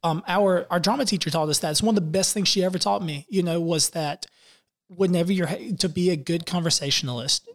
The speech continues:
a good listener, never plan what you're gonna say before the other person's done speaking. Always listen, then think, then respond. And I feel like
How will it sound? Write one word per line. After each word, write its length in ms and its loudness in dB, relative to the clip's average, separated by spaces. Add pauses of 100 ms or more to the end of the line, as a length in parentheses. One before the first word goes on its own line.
a 100 2
good 240 0
listener, 600 -2 (420)
never 800 0 (100)
plan 300 0
what 180 0
you're 60 -4
gonna 180 -2
say 280 0
before 300 -2
the 120 0
other 100 -2
person's 380 -4
done 200 -4
speaking. 500 -2 (100)
Always 320 0
listen, 480 0 (540)
then 240 -2 (220)
think, 340 -6 (360)
then 160 -2
respond. 640 -4
And 120 0
I 40 0
feel 240 -4
like 180 -4